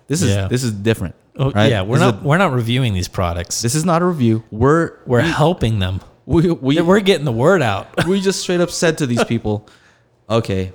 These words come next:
Speaker 1: we're gonna bring all of our camera equipment.
Speaker 2: Yeah.
Speaker 1: If you want a video that you can use for yourself,
Speaker 2: Yeah.
Speaker 1: right,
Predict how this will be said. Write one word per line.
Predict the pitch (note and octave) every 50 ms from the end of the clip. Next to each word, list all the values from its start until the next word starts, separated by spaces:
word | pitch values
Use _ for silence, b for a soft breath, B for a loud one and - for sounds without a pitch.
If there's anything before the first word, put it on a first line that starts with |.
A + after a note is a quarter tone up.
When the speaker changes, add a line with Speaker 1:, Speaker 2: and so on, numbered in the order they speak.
| - - _
Speaker 1:
we're | F#2 G2+ A2 A#2+
gonna | C#3 C3+ B2+
bring | G#2+ A#2 A#2+ B2 B2 -
all | - G2 A2 C3
of | C#3
our | D3+ C#3+
camera | C#3+ - C3+ B2 A#2 A2 G#2
equipment. | G#2 - A2 G#2 G2+ G#2 A2 A2 - _
Speaker 2:
Yeah. | - A2 G2+ F#2+
Speaker 1:
If | - -
you | A2 A#2+ C3
want | C#3+ C#3+ E3+ F3 -
a | C#3+
video | C#3 C3 E3+ F#3+ F3+ C#3+ A#2+ G#2+ G#2+ G#2+
that | G#2+ G#2
you | E2+ G#2 G#2+ A#2
can | - C#3 C3 A#2+
use | B2 C3+ D3 D3+
for | - - D3+
yourself, | D3 E3+ E3 - - G2+ G#2+ A2+ - - _ _ _
Speaker 2:
Yeah. | - G#2 F#2+ F2+ F2 - - - _ _ _ _ _ _ _ _ _ _ _ _ _
Speaker 1:
right, | A2+ G2+ G2+ G#2+ G2